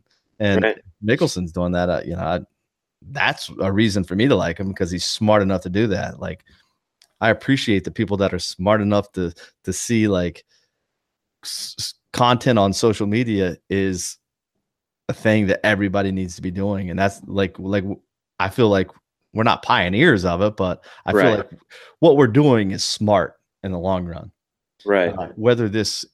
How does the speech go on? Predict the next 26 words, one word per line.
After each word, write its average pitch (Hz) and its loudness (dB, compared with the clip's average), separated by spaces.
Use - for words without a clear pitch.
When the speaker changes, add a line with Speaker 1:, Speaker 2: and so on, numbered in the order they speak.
Speaker 1:
turns 113 -4
into, 98 -2
uh, 85 -2
fifty 120 0
thousand, 101 0
you 107 -2
know, 90 -4
listeners 110 0
per 123 2
episode, 110 2
or 104 4
it 92 -2
stays 110 0
at - -2
fifty, - -4
I 92 -2
still 127 2
think 98 -4
it's - -12
gonna 92 -4
be 78 -8
smart. - -10
Speaker 2:
Right. 104 2
Speaker 1:
I 101 -4
honestly 92 -2
do. 85 -12